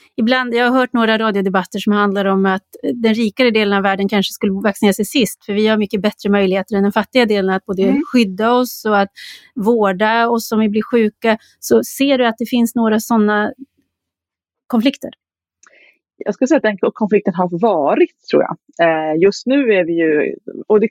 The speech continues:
Speaker 2: kanske var liksom månader hit och dit, men de första vaccinationerna som kom ut och de som vi använder väldigt mycket, de är ju, funkar ju inte om vi s-, vill ha i, eh, utvecklings-, eller i de här fattigaste ekonomierna. Eh, och det beror ju på att de behöver fryskedja fortfarande. Nu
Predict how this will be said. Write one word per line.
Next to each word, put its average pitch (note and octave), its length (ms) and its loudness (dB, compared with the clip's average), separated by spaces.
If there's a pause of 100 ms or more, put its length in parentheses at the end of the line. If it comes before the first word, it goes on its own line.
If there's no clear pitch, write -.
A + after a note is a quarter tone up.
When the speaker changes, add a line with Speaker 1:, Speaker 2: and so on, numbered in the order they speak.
Speaker 2:
kanske B3 220 -2
var F3 120 2
liksom E3+ 200 -2
månader G3 480 0
hit D#3 140 -2
och C#3 60 -2
dit, D3 140 -2
men G3 60 -4
de G#3 100 0
första C4 300 0
vaccinationerna A#3 600 -2
som E3 180 -4
kom D#3 200 -2
ut D3+ 200 2
och F3 60 -6
de E3+ 160 0
som F3 240 -8
vi G3 160 2
använder D#3 400 -4
väldigt C#3+ 260 0
mycket, D3+ 200 -6 (420)
de F#3+ 160 -2
är A#3 140 2
ju, A3+ 140 -2
funkar A#3 300 0
ju D#4+ 60 2
inte C4+ 180 -2
om C3+ 60 -2
vi B2+ 80 -4
s-, C#3+ 80 -6
vill D#3 280 0 (100)
ha D3+ 100 0 (260)
i, D#3 40 0 (160)
eh, - 200 0
utvecklings-, - 440 -4
eller D#3+ 200 0
i - 80 -4
de D#3 120 -8
här - 160 -4
fattigaste D3+ 400 -6
ekonomierna. D3 560 -4 (680)
Eh, E3 280 0 (140)
och G3 140 0
det G#3+ 220 2
beror G#3+ 200 2
ju F3+ 80 0
på - 120 -6
att D#3+ 160 -6
de D#3 160 -2
behöver D3+ 280 0
fryskedja F#3 580 0 (120)
fortfarande. E3 420 -4
Nu G3 280 -2